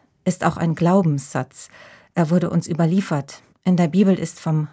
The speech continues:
Reich Gottes die Rede. Wann es kommt? Niemand weiß es. Im Buch der Offenbarung wird eine Stadt beschrieben, wo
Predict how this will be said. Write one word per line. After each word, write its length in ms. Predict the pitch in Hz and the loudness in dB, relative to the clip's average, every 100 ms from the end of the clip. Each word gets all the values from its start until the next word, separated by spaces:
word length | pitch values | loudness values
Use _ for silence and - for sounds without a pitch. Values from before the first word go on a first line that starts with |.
| - | -6
Reich 420 | 180 175 175 - | -2 -2 -2 -2
Gottes 420 | 185 190 156 - | -2 -2 -4 -10
die 120 | - | -10
Rede. 380 | 147 151 147 147 160 - - - - _ _ - | -6 -6 -6 -8 -10 -20 -20 -20 -20 _ _ -4
Wann 160 | 170 | 0
es 160 | 160 - | 0 0
kommt? 400 | - 180 240 - - _ _ - | 0 2 2 0 -16 _ _ 0
Niemand 400 | 170 185 160 139 | 4 4 4 0
weiß 300 | 147 165 160 | -4 -4 -6
es. 280 | 151 - - - _ _ _ _ _ _ _ | -8 -10 -12 -20 _ _ _ _ _ _ _
Im 160 | 190 190 | 2 2
Buch 180 | 262 | 0
der 180 | - 220 | -2 -2
Offenbarung 600 | 180 185 175 185 190 196 | -2 0 0 2 2 2
wird 180 | 175 - | 0 0
eine 180 | 170 170 | 0 0
Stadt 420 | - 190 214 - | 0 -2 -2 -4
beschrieben, 600 | 170 156 - 180 175 160 | -6 -6 -4 -2 0 0
wo 200 | 156 156 | 0 -4